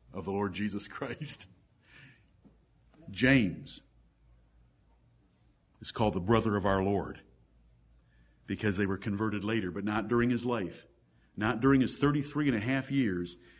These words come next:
And so verse eight is fulfilled. Verse nine, when was it fulfilled? "For the zeal of thine house hath eaten me up."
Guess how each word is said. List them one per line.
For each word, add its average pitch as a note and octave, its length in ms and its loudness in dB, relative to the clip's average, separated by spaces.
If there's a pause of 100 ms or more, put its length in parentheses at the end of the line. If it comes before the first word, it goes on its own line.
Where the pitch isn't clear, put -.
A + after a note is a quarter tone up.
(160)
And G2+ 140 0
so A2+ 220 4
verse A#2+ 320 6
eight C#3 180 4
is A2+ 140 0
fulfilled. G2 520 0
Verse C#3+ 240 4
nine, A#2+ 440 2
when B2 120 6
was C3 160 8
it G#2 120 2
fulfilled? G#2 580 2 (420)
"For - 120 0
the A#2 100 6
zeal C3+ 300 8
of A2+ 80 4
thine A#2+ 220 4
house B2+ 320 4
hath A#2+ 220 4
eaten C3 240 2
me A#2+ 200 6
up." F2+ 240 -2